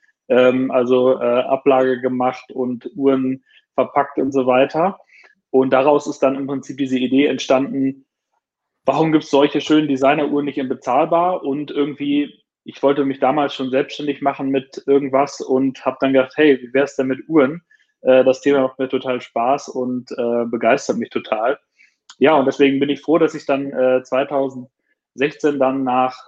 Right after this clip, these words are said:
ja, vielen Jahren, äh, Kampf und, äh, Blut und Schweiß irgendwie dann doch geschafft hab, äh, das auf die Beine zu stellen. Und, ähm, ja, seitdem ist, ja, ziemlich viel passiert und, äh, ja, freue mich, äh,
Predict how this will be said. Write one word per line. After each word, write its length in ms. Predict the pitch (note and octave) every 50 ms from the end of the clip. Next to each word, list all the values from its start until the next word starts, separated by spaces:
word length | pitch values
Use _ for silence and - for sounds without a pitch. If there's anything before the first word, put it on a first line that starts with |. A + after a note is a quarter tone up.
| _ _ -
ja, 220 | C3+ C3 B2+ A#2+
vielen 340 | - - D3+ D#3 D#3 D#3 C#3+
Jahren, 520 | C3 B2+ B2+ C3+ C#3+ D3 D3 D3 D3 D3 -
äh, 280 | C3 C3 C3 C3 C3 - _ _ _ - _ _ _ -
Kampf 400 | - C#3+ C#3 D#3+ F3 E3+ - -
und, 360 | - C#3 C3+ C3+ C3+ C3 - C3
äh, 120 | C3+ B2+
Blut 360 | A#2+ B2 C3 D3 E3 F3+ -
und 160 | - C3+ B2+
Schweiß 540 | - - C3+ B2+ C3 C#3+ D#3 D3+ - - - D3
irgendwie 260 | C#3+ C#3+ C3+ C#3 C3+
dann 360 | C3+ C3 C3+ C3+ C3+ C3+ A2 -
doch 360 | - B2 A#2 D#3+ F3 - -
geschafft 340 | D#3+ - - D#3 D#3+ - -
hab, 140 | D3 C#3+ - - -
äh, 220 | C3 C3 C3+ C3+ C3 C3+
das 120 | B2+ -
auf 140 | A#2+ A#2+ -
die 80 | B2+
Beine 300 | - B2+ C3+ C#3+ D3+ C#3
zu 120 | - _ -
stellen. 420 | - - B2+ A#2+ B2 C3 D3+ D#3+ _ _ _ _ - - _ _ _ _ _
Und, 480 | - B2+ C3 B2+ B2+ B2+ C3 B2 C3 -
ähm, 380 | B2 B2 A#2+ A#2+ B2+ B2+ B2
ja, 160 | B2+ B2+ B2+
seitdem 380 | B2 C3 C3+ - - D3+ C#3+ C3+
ist, 360 | C3 C3+ - - - - _ _ _ _ -
ja, 260 | C#3+ C3+ A#2 A#2 -
ziemlich 220 | - D3+ C#3 B2+ -
viel 100 | C#3+ C3+
passiert 480 | - B2+ - - - D#3 E3+ F3+ -
und, 340 | - C#3 C3+ C#3 C#3 C3+ - C3
äh, 260 | B2+ C3 B2+ B2+ B2+ - _ - - - _ _ _ -
ja, 240 | C3+ B2 A2+ G#2 - - -
freue 140 | B2+ C3+ C#3+
mich, 300 | C#3 C3 C3 - - -
äh, 300 | B2+ B2+ B2+ B2 B2+